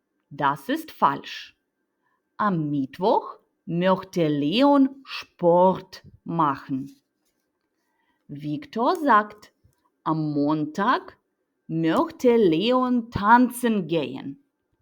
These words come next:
Das ist falsch. Am Montag möchte Leon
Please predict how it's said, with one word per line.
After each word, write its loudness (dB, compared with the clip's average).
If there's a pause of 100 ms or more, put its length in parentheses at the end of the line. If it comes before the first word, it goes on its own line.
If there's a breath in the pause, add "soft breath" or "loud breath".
(380)
Das -6
ist -14
falsch. 0 (760 soft breath)
Am 2 (180)
Montag -2 (320)
möchte -4
Leon 0